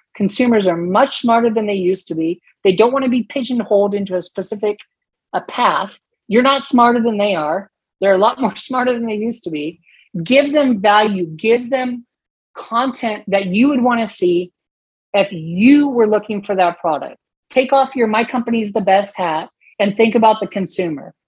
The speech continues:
What do you know about them? One of the biggest mistakes companies don't make is they truly don't understand their personas or target audience. A conversion rate optimization strategy starts with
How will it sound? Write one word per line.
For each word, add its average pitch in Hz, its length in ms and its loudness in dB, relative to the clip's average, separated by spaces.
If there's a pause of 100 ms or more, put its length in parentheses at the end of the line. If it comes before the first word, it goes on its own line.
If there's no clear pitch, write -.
(180)
What 175 220 4
do 233 40 6
you 254 160 6
know 233 220 6
about 180 320 2
them? 151 240 -10 (420)
One 196 160 -2
of 240 60 2
the 269 80 4
biggest 269 280 0
mistakes 233 460 0
companies 208 380 -6
don't 202 240 -2
make 196 220 0
is 180 100 0
they 180 120 0
truly 269 360 -4
don't 233 180 0
understand 202 540 -2
their 180 100 -2
personas 180 600 -4
or 156 60 -4
target 180 440 0
audience. - 580 -2 (480)
A 196 100 4
conversion 285 460 4
rate 254 100 6
optimization 226 640 2
strategy 208 420 0
starts 247 480 0
with 202 220 0